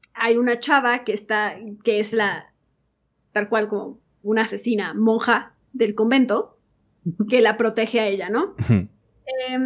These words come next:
Speaker 1: está bastante interesante el libro porque, em, como que suceden muchas cosas y al final todo se junta en una, en un solo lugar, ¿no? Y eso, esa narrativa está muy bien hecha. Y es un libro, pues, bastante entretenido, em,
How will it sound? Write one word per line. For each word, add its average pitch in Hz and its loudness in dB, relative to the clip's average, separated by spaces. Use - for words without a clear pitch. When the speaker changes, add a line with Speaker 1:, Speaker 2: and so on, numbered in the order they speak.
Speaker 1:
está - -4
bastante 539 2
interesante 320 2
el 302 2
libro 277 0
porque, 202 -4
em, 214 -6
como 262 0
que 247 -6
suceden 330 2
muchas 320 -2
cosas 302 0
y 269 2
al 240 0
final 233 0
todo 240 2
se 226 0
junta 247 2
en 220 -2
una, 214 -2
en 220 -2
un 220 0
solo 226 2
lugar, 208 2
¿no? 220 0
Y 220 0
eso, 220 0
esa 226 -2
narrativa 214 -2
está 220 -2
muy 233 0
bien 220 0
hecha. 262 -4
Y 269 2
es 294 4
un 320 4
libro, 302 2
pues, 269 2
bastante 247 0
entretenido, 233 0
em, 202 0